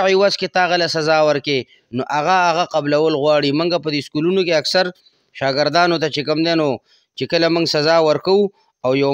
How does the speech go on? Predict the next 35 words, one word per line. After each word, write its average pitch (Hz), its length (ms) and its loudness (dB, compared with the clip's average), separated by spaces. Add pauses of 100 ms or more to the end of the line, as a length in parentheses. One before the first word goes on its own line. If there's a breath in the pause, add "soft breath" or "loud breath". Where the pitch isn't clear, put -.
ماشوم 143 400 0
چې 160 160 -2
کوم 151 160 -2
دی، 170 180 -2
نو 156 120 -2
هغې 156 200 0 (100)
کې 170 120 -2 (640)
هغه، 143 300 0 (1500)
هغه 123 180 -2 (100)
جرم 208 320 4
نه 214 40 2
وي 220 160 0
کړی، 165 240 2 (380)
نو 131 100 -2 (120)
هغه، 185 260 2
هغه 190 120 0 (100)
سزا 180 240 2 (180)
تسلیمول 151 580 0
نه 147 160 0
غواړي. 123 340 0 (400)
هغه 147 200 0 (100)
که 196 60 0 (100)
سزا 185 320 2
هم 226 300 2
خوري، 220 200 0 (400 soft breath)
خو 156 140 -4
په 165 200 -4
هغې 185 240 2
باندې 175 280 2
ډېر 180 120 2 (120)
زیات 180 280 2 (120)
جاړي 165 320 4
او 131 100 0
خفوي 139 380 -2 (300 soft breath)
چې 131 100 -4